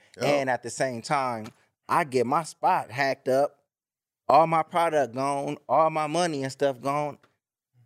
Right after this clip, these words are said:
Speaker 2: I can't even pay my, my fees and shit now.
Speaker 1: Yeah. It's a, it's a, um, it's a cold situation, and it's a lot going on in the cannabis industry, and we'll definitely be, um, chopping it in to, um, let everybody know,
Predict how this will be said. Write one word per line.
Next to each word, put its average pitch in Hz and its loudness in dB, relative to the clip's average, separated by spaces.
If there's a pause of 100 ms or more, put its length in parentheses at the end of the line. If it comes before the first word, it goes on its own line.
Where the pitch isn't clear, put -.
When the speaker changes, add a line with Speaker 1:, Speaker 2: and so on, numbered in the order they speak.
(140)
Speaker 2:
I 190 0
can't 190 -2
even 185 -4
pay 190 0
my, 180 -4 (360)
my 190 -2
fees 226 -2
and 160 -2
shit 156 0
now. 139 -4 (380)
Speaker 1:
Yeah. 123 0 (760)
It's 160 2
a, 165 4
it's 175 -4
a, 165 4
um, 160 2 (120)
it's 156 -2
a 156 -2
cold 165 4
situation, 147 -4
and 139 0
it's 156 0
a 147 2
lot 147 4
going 156 -2
on 151 0
in 139 0
the 131 -2
cannabis 143 -4
industry, 151 -4 (440)
and 127 0
we'll 151 8
definitely 151 2
be, 135 -6
um, 135 2 (320)
chopping 143 4
it 147 -2
in 151 -2 (420)
to, 127 4
um, 131 2
let 147 4
everybody 143 2
know, 143 2